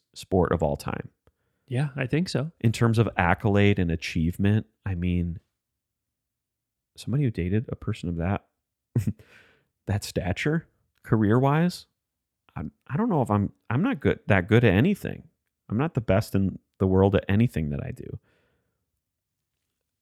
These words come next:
Speaker 1: aside from hosting the Stouting Off podcast. But
Speaker 2: You are the best at that.
Speaker 1: Thank you. 'Cause who else could do it? I guess anyone with the last name Stoutenberg or Stout, but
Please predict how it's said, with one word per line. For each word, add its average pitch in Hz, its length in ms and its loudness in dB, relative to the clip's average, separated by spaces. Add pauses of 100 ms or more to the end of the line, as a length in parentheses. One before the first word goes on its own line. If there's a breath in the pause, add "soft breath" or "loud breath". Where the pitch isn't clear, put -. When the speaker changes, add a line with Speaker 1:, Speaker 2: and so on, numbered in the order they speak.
Speaker 1:
aside - 360 -10
from - 160 -18
hosting - 420 -14
the - 60 -20
Stouting - 460 -14
Off - 160 -18
podcast. - 640 -14 (800 soft breath)
But 92 280 -2 (280)
Speaker 2:
You 139 160 2
are 151 100 2
the 131 80 0
best 104 320 -8
at - 120 -14
that. - 280 -10 (500)
Speaker 1:
Thank 95 260 2
you. - 200 -8 (380)
'Cause 127 180 2
who 175 200 6
else 147 200 4
could 110 180 0
do 139 180 4
it? - 220 -4
I 98 80 2
guess 95 160 2
anyone 87 320 2
with 85 80 -4
the - 60 -6
last - 180 -6
name - 100 -8
Stoutenberg 82 560 -4
or - 40 -6
Stout, - 480 -4
but - 260 -4